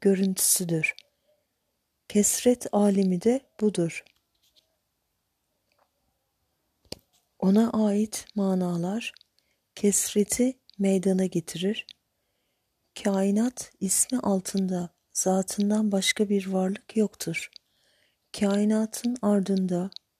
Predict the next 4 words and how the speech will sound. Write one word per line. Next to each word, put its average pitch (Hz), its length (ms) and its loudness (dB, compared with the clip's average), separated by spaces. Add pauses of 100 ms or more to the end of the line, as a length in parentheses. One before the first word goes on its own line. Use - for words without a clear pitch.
özünde, 175 680 -2 (720)
zahirinde 175 1040 0 (500)
veya 180 360 2 (120)
batınında 175 840 -2